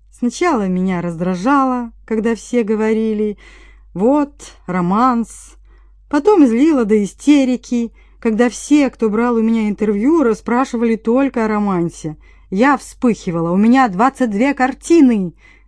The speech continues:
давайте поговорим о других". А потом стала всем отвечать:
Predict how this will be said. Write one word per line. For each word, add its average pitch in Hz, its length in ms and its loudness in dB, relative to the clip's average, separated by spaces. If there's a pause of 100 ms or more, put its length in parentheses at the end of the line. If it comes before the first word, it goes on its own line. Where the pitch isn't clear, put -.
давайте 233 440 0
поговорим 196 500 -2
о 185 80 -2
других". 175 560 -4 (560)
А 381 140 -2
потом 403 400 0
стала 294 340 -2
всем 240 300 0
отвечать: 190 840 -6